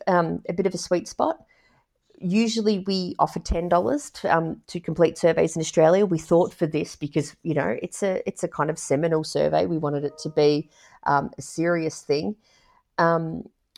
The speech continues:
so we, we offered twenty dollars. Uh, if you offer any more than that, we know this from international studies and experiments and things, people get sus. They say, "Why are you giving me fifty dollars to run a survey?" Like,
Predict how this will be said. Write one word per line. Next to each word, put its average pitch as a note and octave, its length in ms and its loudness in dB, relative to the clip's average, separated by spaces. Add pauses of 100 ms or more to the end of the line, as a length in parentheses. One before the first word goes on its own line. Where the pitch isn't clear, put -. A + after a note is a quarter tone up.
(360)
so F#3 260 6
we, F3 520 -2
we E3 180 2
offered D#3+ 340 0
twenty D3+ 260 2
dollars. G3 460 2 (140)
Uh, D#3 360 6 (220)
if F3+ 180 2
you E3+ 160 6
offer E3+ 520 4 (340)
any F3 220 6
more E3 260 4
than D#3+ 200 2
that, - 300 -2
we D3+ 120 0
know D3+ 180 2
this D3 220 -2
from D3 240 -4
international D3 640 -4
studies D3+ 540 -2
and D3 180 -4
experiments D#3 580 -6
and D#3+ 80 -16
things, E3+ 300 -4 (380)
people F#3 260 4
get - 220 4
sus. - 480 0 (500)
They E3 80 2
say, E3 180 4
"Why E3 180 2
are G#3+ 80 2
you B3 120 -2
giving A3 180 4
me G3 120 2
fifty G#3+ 260 -4
dollars F#3 320 0
to F3 80 -6
run E3+ 140 2
a D#3+ 60 0
survey?" F3 540 0
Like, - 160 -2